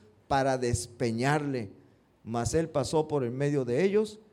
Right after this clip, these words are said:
y se fue". Lucas cuatro, del veintiocho al treinta. ¿Cuál fue su problema? No pudieron soportar la predicación. Fue dura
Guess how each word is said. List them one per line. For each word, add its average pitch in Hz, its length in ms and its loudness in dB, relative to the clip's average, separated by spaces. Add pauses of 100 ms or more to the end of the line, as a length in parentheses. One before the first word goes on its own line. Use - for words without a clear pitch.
(420)
y 117 120 -2
se 110 140 -2
fue". 101 260 -2
Lucas 135 480 -2
cuatro, 147 580 -2 (160)
del 101 160 -4
veintiocho 107 600 -6 (280)
al 92 240 -8
treinta. 87 560 -12 (1300)
¿Cuál 156 180 8
fue 175 120 2
su 170 140 -4
problema? 202 560 4 (1400)
No 139 280 2
pudieron 156 440 0
soportar 131 720 -4
la 113 240 -4
predicación. 101 1000 -8 (2000)
Fue 117 180 2
dura 180 500 4